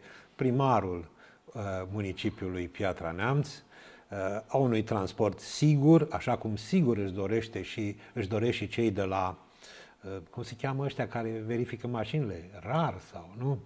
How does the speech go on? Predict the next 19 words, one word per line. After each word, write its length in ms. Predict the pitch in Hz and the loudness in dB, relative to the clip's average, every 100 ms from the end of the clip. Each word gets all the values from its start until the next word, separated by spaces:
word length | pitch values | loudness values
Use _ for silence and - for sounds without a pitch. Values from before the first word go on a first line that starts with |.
| - 127 | -14 -12
La 180 | 113 117 | -4 2
rar. 340 | 151 104 - - - _ _ _ _ _ _ _ - - - - - - _ 104 90 | 6 6 2 -10 -20 _ _ _ _ _ _ _ -20 -20 -20 -20 -20 -20 _ -18 -10
Așa? 400 | - 170 156 - - - | 0 2 0 -4 -18 -12
Și 200 | - 220 | 0 4
cum 160 | 220 220 | 10 12
își 140 | 185 | 12
doresc 320 | 156 165 202 | 12 12 10
și 420 | - 185 196 202 - - - _ _ | 6 4 6 4 0 -10 -20 _ _
călătorii, 580 | - 214 233 233 175 127 | 8 12 12 12 12 12
câți 240 | - - | 6 8
ori 120 | 147 | 8
mai 220 | 139 143 139 | 10 8 6
fi 240 | - 139 | 4 2
pe 140 | 107 | 4
autobuzele 960 | 107 98 110 95 110 101 104 101 98 98 - - _ | 2 2 0 0 0 0 0 -2 -2 -6 -12 -20 _
troleibuzului 1000 | 104 98 92 87 107 92 104 98 98 104 | -4 -2 -2 0 0 0 -2 -2 -2 -4
în 300 | 104 95 95 92 - _ | -6 -6 -6 -10 -16 _
Piatra 580 | - 95 90 92 87 85 95 | -8 -6 -4 -4 -4 -6 -8
Neamț. 440 | 92 78 73 - | -8 -8 -10 -16